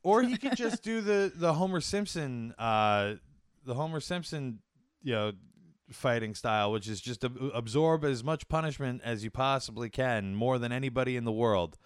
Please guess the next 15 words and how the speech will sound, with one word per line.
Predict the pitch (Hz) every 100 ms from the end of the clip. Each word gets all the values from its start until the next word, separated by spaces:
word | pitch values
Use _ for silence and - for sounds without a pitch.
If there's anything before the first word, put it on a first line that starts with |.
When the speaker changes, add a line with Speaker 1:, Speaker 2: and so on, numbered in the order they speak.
| _ _ _
Speaker 1:
until | 95 87 113 107 101
you | 98 101 101
are | 98 92 95 92 90
knocked | 98 104 104
unconscious. | 95 87 85 82 - - - _ _ - - _ _ _ _ _ _ _ _ _ _ _ _ _ _ _ _ _ _ _ _ _ _ _ _ _ -
Just | 123 110
annihilated | 104 104 104 107 110 107 107
your | 101
toilet. | - 127 123 127 113 _ _
What's | 151 165
up, | 190 151 - - - -
everybody? | 143 151 139 147 147 143 131 87 82 _ _ _ _ _ _ _ _ _ _ _ _ _
Speaker 2:
Annihilated | 156 156 190 170 156 151
your | 143
toilet. | - 170 190 -